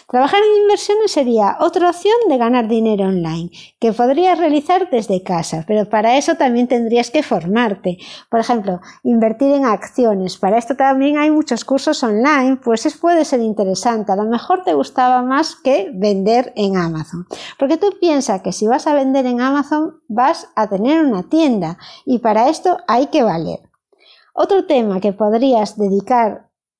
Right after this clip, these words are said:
eh, tu tiempo para empezar a ganar dinero sería el tema inmobiliario. Podrías intentar alquilar pisos.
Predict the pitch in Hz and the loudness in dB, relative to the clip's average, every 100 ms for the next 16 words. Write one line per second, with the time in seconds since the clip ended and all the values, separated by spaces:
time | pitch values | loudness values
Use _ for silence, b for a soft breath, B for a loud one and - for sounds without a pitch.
0 | _ _ _ _ _ 240 214 202 196 196 | _ _ _ _ _ -2 0 2 0 -2
1 | 196 277 254 208 185 185 185 190 190 185 | -2 0 0 -2 -4 -2 0 0 -2 -4
2 | - 214 196 196 254 254 233 233 233 233 | -4 -4 -2 0 0 0 0 0 0 2
3 | 262 330 330 330 254 220 208 208 220 214 | 2 2 2 0 0 0 0 0 -2 0
4 | 202 190 196 190 202 269 320 285 202 185 | 0 0 0 0 0 2 2 2 0 -4
5 | 185 B B B 220 214 214 208 214 - | -6 B B B -2 0 2 0 0 -6
6 | _ 214 196 196 190 180 180 185 190 180 | _ -4 -2 0 0 -2 -2 -4 -4 -4
7 | 165 - 285 302 294 254 254 262 | -6 -4 0 0 0 0 2 0